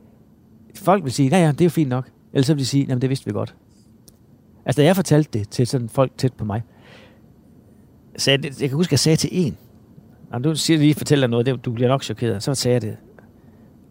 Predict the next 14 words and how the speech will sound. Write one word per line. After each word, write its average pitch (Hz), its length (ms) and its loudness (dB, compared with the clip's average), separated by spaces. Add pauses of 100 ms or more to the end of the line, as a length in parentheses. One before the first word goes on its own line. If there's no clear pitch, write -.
(140)
Og - 60 -6
så 147 80 -2
begyndte 160 240 2
hun 147 100 2
at 120 80 0
grine 160 420 2
meget 123 300 2
højt 131 260 0
og 110 60 -2
længe. 120 280 -4
<laughs> - 0 - (760)
Øh, 117 1300 2
sådan, 135 240 -8
"Ah!" - 640 0